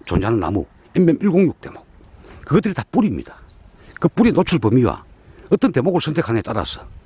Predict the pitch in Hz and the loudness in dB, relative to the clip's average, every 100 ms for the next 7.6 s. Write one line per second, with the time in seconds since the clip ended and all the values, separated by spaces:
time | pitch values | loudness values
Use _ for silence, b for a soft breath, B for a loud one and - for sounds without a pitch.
0 | - - 78 73 110 117 90 120 - - | -20 -8 -4 0 2 2 2 -2 -4 -2
1 | 156 101 71 82 120 _ b b b 78 | 0 0 -2 -4 -6 _ b b b -6
2 | 76 73 67 69 76 60 - b b b | -4 -4 -6 -6 -8 -10 -16 b b b
3 | - 160 139 104 - 95 110 - _ - | 0 2 0 -4 -8 -8 -8 -10 _ -6
4 | 110 113 120 107 80 - B B B B | -2 0 0 -2 -6 -10 B B B B
5 | B _ _ 123 143 131 - 120 110 - | B _ _ -2 0 0 -2 -2 -4 -8
6 | 65 - - - - - 123 - 165 80 | -14 -16 -16 -18 -20 -10 -6 0 0 0
7 | 78 87 - 58 58 | -4 -4 -4 -6 -6